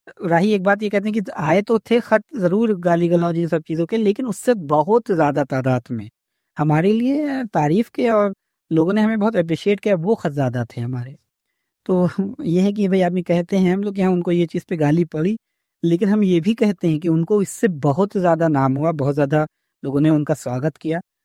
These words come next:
और फिर राही का नाम महाभारत के साथ जुड़ गया, हर आदमी उसको जानता है,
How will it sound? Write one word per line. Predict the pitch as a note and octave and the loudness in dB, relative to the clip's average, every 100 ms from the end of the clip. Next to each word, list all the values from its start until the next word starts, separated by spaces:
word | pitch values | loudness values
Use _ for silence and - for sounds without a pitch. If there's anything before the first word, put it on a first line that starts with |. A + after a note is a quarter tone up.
| _ | _
और | - | -8
फिर | D#3+ F#3+ | -2 0
राही | B2 C#3 | 2 2
का | E3+ | 2
नाम | D3+ C#3+ E3+ | 2 2 2
महाभारत | D3 C#3 B2+ C#3 - | 2 2 2 0 0
के | D#3 | 0
साथ | D#3+ | 0
जुड़ | C#3+ D3+ | 0 0
गया, | D#3 D3 | 0 -2
हर | C3 | -2
आदमी | B2 C#3 | -2 0
उसको | D#3 - - | -2 -2 -4
जानता | C#3 C3 C3+ B2+ | 0 0 0 -4
है, | B2+ | -4